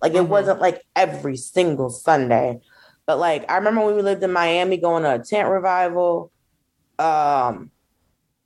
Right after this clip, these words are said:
Speaker 1: going to tent revivals and stuff, or, like, being at Bible study, um, or just being at church, like, 'cause there was, like,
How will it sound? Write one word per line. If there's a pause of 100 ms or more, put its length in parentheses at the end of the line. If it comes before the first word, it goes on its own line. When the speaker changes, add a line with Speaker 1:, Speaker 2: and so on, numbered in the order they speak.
(160)
Speaker 1:
going
to
tent
revivals
and
stuff,
or,
like,
being
at
Bible
study, (640)
um, (760)
or
just
being
at
church,
like,
'cause
there
was,
like,